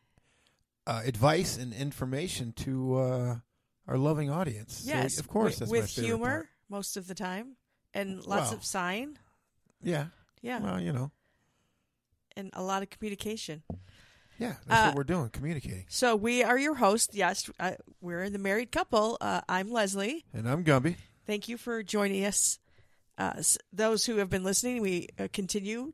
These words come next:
Speaker 2: to appreciate you. That you're
Speaker 1: Every
Speaker 2: listening.
Speaker 1: single one of you.
Speaker 2: Yes, and I think we might have some new people, which is always awesome.
Speaker 1: New people are always awesome.
Speaker 2: Yes,
Speaker 1: 'Cause that
Speaker 2: and
Speaker 1: would mean more people.
Speaker 2: Exactly. We
Speaker 1: Yeah.
Speaker 2: want to get more people to hear our podcast 'cause we think,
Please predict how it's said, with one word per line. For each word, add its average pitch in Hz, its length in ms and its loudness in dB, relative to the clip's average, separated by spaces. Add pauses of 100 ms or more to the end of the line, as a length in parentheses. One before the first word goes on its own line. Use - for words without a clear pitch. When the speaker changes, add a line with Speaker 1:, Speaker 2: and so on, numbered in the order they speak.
Speaker 2:
to 196 240 6
appreciate 202 600 2
you. 220 400 2
That 190 120 -2
you're 123 100 4
Speaker 1:
Every 156 160 8
Speaker 2:
listening. 170 220 6
Speaker 1:
single 165 240 10
one 147 200 8
of 107 140 2
you. 104 120 2
Speaker 2:
Yes, 294 340 6
and 214 100 4
I 202 80 4
think 208 160 -2
we 214 100 4
might 196 220 2
have 185 160 0
some 180 140 -4
new 233 120 0
people, 269 380 4
which 170 180 4
is 170 240 -2
always 214 320 8
awesome. 277 580 4
Speaker 1:
New 123 160 2
people 151 300 0
are 180 140 4
always 175 240 6
awesome. 131 320 2
Speaker 2:
Yes, 233 500 4
Speaker 1:
'Cause 226 80 6
that 233 140 8
Speaker 2:
and 131 100 6
Speaker 1:
would 147 120 4
mean 143 260 -2
more 117 400 2
people. 104 440 -2
Speaker 2:
Exactly. 208 600 0
We 190 100 0
Speaker 1:
Yeah. 202 60 0
Speaker 2:
want 233 320 0
to 214 160 0
get 175 200 -2
more 180 200 -2
people 175 400 -4
to 180 100 -4
hear 170 220 -2
our 160 100 -8
podcast 190 520 0
'cause 214 140 0
we 220 120 -4
think, 226 340 -4